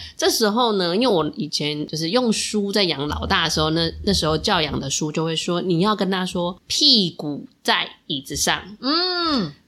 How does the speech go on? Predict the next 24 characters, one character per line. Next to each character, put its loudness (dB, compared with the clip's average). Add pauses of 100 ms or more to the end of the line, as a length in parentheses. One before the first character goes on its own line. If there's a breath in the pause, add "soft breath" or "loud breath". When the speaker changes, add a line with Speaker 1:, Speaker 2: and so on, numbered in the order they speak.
Speaker 1:
所 2
以， 0
呃， 2
我 2
在 2
教 2
我 0
的 -2
老 0
大 0
跟 -4
这 2
两 -6
个 -4
双 -2
胞 0
胎 0
的 0
时 0
候， 0
我 0
都 2
会 2
说 -2